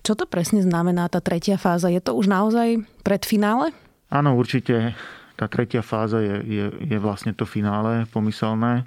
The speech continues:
Speaker 2: Najdôležitejšie na tom je to, že v tretej fáze už, už je tá vakcína podávaná skutočne desiatkam tisíc, tisícov ľudí. A až v tejto fáze vlastne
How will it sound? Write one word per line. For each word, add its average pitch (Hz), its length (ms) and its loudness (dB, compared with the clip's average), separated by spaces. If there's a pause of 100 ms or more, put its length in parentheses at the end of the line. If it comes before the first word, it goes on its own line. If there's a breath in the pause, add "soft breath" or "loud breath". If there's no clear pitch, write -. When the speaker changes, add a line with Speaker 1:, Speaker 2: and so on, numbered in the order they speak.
Speaker 2:
Najdôležitejšie 117 880 0
na 104 160 -2
tom 107 320 -2
je 107 240 -2
to, 110 160 -2
že 107 160 -2 (160)
v - 80 -12
tretej 110 320 -2
fáze 101 640 -4 (160)
už, - 400 -8
už 101 180 -2 (140)
je 101 240 0
tá 101 400 -2 (320)
vakcína 107 480 -2
podávaná 101 480 0
skutočne 98 480 -4
desiatkam 98 560 -2
tisíc, - 560 -6 (400 loud breath)
tisícov 107 480 -2
ľudí. 107 480 0 (480 loud breath)
A 104 240 0 (160)
až - 160 -8
v 113 160 2
tejto 110 160 -4
fáze 104 320 0
vlastne 98 560 0